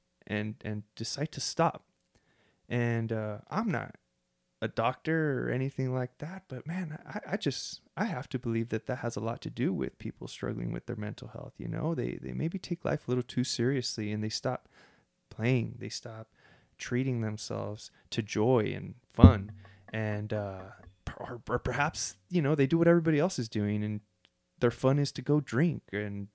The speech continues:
do drugs, and nothing against that, man. Have fun, you know, but perhaps instead of replacing our fun with those things, you know, uh, do 'em, but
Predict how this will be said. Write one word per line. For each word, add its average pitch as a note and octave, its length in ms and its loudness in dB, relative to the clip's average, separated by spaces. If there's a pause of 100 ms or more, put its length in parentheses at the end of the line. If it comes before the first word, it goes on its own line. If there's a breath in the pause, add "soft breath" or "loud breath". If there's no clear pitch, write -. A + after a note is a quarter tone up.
(260)
do C3 140 2
drugs, B2 560 4
and G2+ 260 -4 (380 loud breath)
nothing E3 280 2
against C3 340 2
that, F2+ 140 0
man. B2 280 2 (120)
Have D3 180 -4
fun, C3 400 2
you G#2 80 0
know, A#2+ 180 2
but A2+ 320 2 (720 soft breath)
perhaps - 560 0
instead D#3 300 2
of D3+ 80 4
replacing C3+ 560 2
our G#2 80 2
fun D#3 340 4
with A#2 160 2
those G2+ 300 0
things, C3+ 340 -2
you B2 80 0
know, A#2 300 0 (160)
uh, G#2+ 320 -8 (800)
do F#3+ 220 10
'em, B2+ 280 2
but A#2 320 4